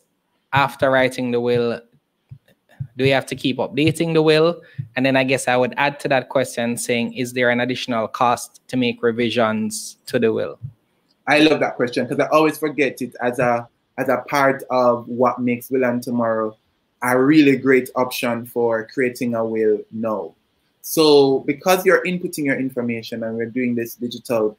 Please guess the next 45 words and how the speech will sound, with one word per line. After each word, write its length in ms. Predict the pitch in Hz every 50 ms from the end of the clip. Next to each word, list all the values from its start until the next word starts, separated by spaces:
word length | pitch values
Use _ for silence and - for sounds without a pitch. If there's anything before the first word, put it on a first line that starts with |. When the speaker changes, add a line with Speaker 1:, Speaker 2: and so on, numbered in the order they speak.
| _
Speaker 2:
product, 380 | - 113 107 104 98 101 - -
you're 100 | 120 117
creating 320 | - 139 135 131 - 120
this 120 | 117 117 -
digital, 640 | - 123 120 117 - - 120 113 110 107 - 208 - _ _ _ _ _ _
you're 100 | - 147
having 160 | 147 147 151
this 140 | 151 143 143
digital 300 | - 139 139 - 160 139
experience, 800 | 139 139 139 - - 139 131 131 120 113 110 107 107 107 - - - _ _ _ _ _ _ _ -
a 80 | 139
lot 200 | 143 147 147 -
of 120 | 165 143 139
the 180 | 143 139 139 -
costs 720 | - - - 151 147 139 135 139 - - - - - -
are 160 | - 117 120
contained. 640 | 120 - - 117 120 123 120 - 120 110 101 - - _ _ _ _ _ _ _ _
So 320 | - - - 160 151 143
one, 400 | 143 135 143 151 160 175 185 170
you 80 | 151 147
create 300 | 143 - 175 160 160 -
an 80 | 151 147
account 240 | 147 - 160 131
with 160 | 127 131 131 -
Will 120 | 139 131
and 140 | 127 127 123
Tomorrow, 500 | - 123 123 123 123 127 135 135 104 123
and 120 | 123 123
for 120 | - 131 120
the 100 | 123 120
first 480 | - - 147 139 135 135 139 - -
year, 360 | 127 127 123 120 110 107 104
up 160 | - 123 123 -
to 140 | - 135 131
three 240 | 127 - 147 143 143
hundred 220 | 143 139 135 123
and 80 | 123 123
sixty-five 440 | - _ _ _ 131 123 120 123
days 200 | 127 123 120 117
after 280 | - 120 123 123 - 123
you've 300 | 120 120 120 120 - -
paid 280 | - 139 139 143 139 139
for 100 | 143 147
your 140 | 147 151
will, 280 | 151 151 151 160 170 185